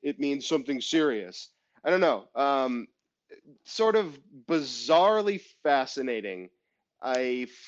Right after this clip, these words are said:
full recommendation, I don't know about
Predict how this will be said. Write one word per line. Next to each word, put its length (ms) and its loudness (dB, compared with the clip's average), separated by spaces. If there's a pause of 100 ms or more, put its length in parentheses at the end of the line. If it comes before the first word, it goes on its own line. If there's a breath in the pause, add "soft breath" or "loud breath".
(140)
full 300 -2
recommendation, 1500 -4
I 220 -2 (600)
don't 300 0
know 160 2
about 280 0